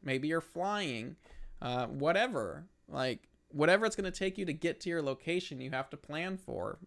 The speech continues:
Flights, driving, mailing stuff, shipping stuff. Um, but you need to plan ahead, and planning a year or more in advance is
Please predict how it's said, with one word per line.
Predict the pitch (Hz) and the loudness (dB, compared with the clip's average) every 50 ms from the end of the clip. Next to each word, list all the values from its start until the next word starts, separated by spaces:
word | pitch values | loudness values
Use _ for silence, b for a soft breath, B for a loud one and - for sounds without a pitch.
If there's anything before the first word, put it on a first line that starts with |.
| - 131 - - | -14 -14 -14 -14
Flights, | - - - 131 127 127 151 180 - - - - - | -16 -12 -4 2 4 4 4 4 2 -2 -8 -10 -10
driving, | - - - 120 123 127 135 156 175 196 196 196 202 190 156 - 90 113 | -10 -8 -4 0 2 4 4 2 2 0 -2 -2 -2 -4 -6 -6 -8 -6
mailing | 123 120 127 151 165 170 185 190 190 | -4 -4 -4 -4 -4 -4 -4 -4 -4
stuff, | 185 - - 190 190 196 202 196 - - - - - - - - | -6 -4 -2 0 2 2 2 0 -4 -12 -20 -20 -20 -20 -20 -16
shipping | - - - - 151 - - 190 202 202 | -12 -6 -2 -2 -2 0 0 -2 -2 -2
stuff. | 208 - - 202 196 202 214 214 - - _ b b b b b b b b b b b b b b | -4 -2 0 2 2 2 2 0 -4 -12 _ b b b b b b b b b b b b b b
Um, | - 127 131 131 123 117 - - - - - - - - - - - - - - - | 2 4 4 4 4 2 -2 -10 -16 -20 -20 -20 -20 -20 -20 -20 -20 -20 -20 -18 -4
but | - 151 147 143 139 | 2 2 2 4 4
you | 151 156 | 4 2
need | 160 160 165 175 180 | 4 4 2 0 0
to | 175 | -2
plan | - - 160 160 156 156 | -2 -2 0 0 0 0
ahead, | 147 143 160 160 160 147 120 | 0 0 4 4 4 6 4
and | 127 135 135 - | 2 0 -2 -4
planning | - 156 160 175 185 190 185 175 156 131 - - _ _ _ _ _ _ _ _ _ _ _ _ _ _ - | -2 2 4 4 4 4 4 2 2 -2 -4 -8 _ _ _ _ _ _ _ _ _ _ _ _ _ _ -6
a | 139 | -4
year | 131 131 147 175 196 202 | 2 4 6 8 8 8
or | 185 165 | 6 6
more | 147 151 165 175 180 | 4 4 2 2 2
in | 175 | 2
advance | 156 139 123 - 139 160 175 175 151 110 104 - - - - - | 2 0 0 0 2 2 4 4 2 0 -2 -8 -10 -8 -4 0
is | 147 143 143 139 135 131 127 123 127 123 - | 2 4 4 6 4 4 2 0 -2 -6 -10